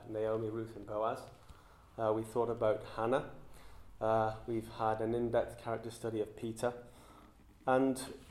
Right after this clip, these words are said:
uh, one thing that we will clearly know from all these people is that they were human. Uh,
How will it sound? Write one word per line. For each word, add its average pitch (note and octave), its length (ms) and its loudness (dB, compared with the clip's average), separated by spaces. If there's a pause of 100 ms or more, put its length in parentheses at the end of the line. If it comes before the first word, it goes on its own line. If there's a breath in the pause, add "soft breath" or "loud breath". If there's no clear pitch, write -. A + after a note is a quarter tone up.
uh, B2+ 160 2
one C3 240 4
thing B2+ 360 -2
that A#2 200 0
we B2 120 -2
will A2+ 420 0 (520)
clearly A#2+ 460 2 (220)
know A2+ 200 2
from A2+ 200 0
all C3+ 100 6
these A#2+ 140 -2
people A2 380 -4
is G#2+ 180 -8
that - 340 -2 (460 loud breath)
they G#2+ 100 -2
were G2+ 120 0
human. A#2 340 -2 (840 loud breath)
Uh, A2 280 4